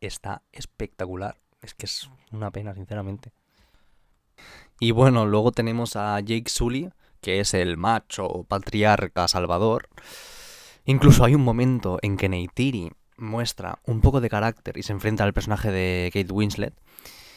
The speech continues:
Y Jake Sully le deja fatal delante de todo el mundo, llamándole histérica. Me parece súper rancio, ¿no? Que a estas alturas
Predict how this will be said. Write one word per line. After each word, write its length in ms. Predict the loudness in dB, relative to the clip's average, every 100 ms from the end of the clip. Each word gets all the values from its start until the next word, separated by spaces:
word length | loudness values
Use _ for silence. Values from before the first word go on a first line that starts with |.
| -20 _ _ _ _ _ -6
Y 220 | 2 4 6
Jake 200 | 6 6
Sully 320 | 6 8 8
le 80 | 8
deja 640 | 6 8 8 8 8 6 2 0
fatal 720 | -4 -4 -6 -8 -4 -4 -4
delante 400 | -2 0 0 0
de 140 | 0
todo 160 | 0 0
el 80 | 0
mundo, 420 | 2 2 2 0 -4 _
llamándole 760 | -2 0 2 2 2 0 -2 -4
histérica. 640 | -8 -12 -6 -4 -4 -10 -14 -10
Me 80 | -8
parece 300 | -6 -4 2
súper 240 | 2 2
rancio, 440 | 2 4 4 6 4
¿no? 160 | 2
Que 360 | -2 -4 -4 -4
a 80 | -2
estas 220 | 2 4
alturas 560 | 4 0 0 2 0